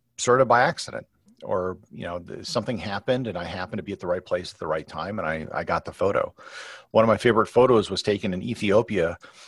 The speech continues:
when a Coptic priest was leaving this church 'cause he got a cell phone call and he was in his traditional robes and, you know, he had his prayer book and he also had his cell phone. And he walked right past me and I just turned around,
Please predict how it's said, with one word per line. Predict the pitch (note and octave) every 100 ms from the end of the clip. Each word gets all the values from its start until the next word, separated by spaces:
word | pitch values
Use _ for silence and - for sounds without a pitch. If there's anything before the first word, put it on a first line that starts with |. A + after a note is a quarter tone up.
| _ -
when | F#2+ F2+
a | F#2+
Coptic | F2+ - B2 A2 -
priest | D3+ C#3 A2 - -
was | F#2 E2+
leaving | G#2+ A2 G#2+
this | F#2 E2
church | - D3 B2+ -
'cause | - F#2
he |
got | F#2 F2
a |
cell | - C#3
phone | D3 G2 F2
call | - D2 F2 - _ _ _ _
and | G2
he | G#2
was | G2+
in | A2
his | G#2
traditional | - G#2 - G#2 F#2+ F#2 -
robes | F2+ F2 F#2 G2+ -
and, | F#2 F2 D#2+ _ _ _
you | -
know, | F2+
he | F2+
had | F#2
his | F2
prayer | - B2+
book | A#2 F2+ - - _ _ _
and | C#3+
he | E3
also | F#3 E3+
had | C3
his | G2
cell | A2 G#2
phone. | - A#1 - _ _ - - - -
And | G2+
he | F#2+
walked | G2 G2 A2+ A#2+ -
right | F#2+ A2 A2
past | A#2 A#2 -
me | G2+
and | F2
I |
just | E2 F#2 -
turned | A#2+ C3
around, | A2+ G2+ G2 G2 F2+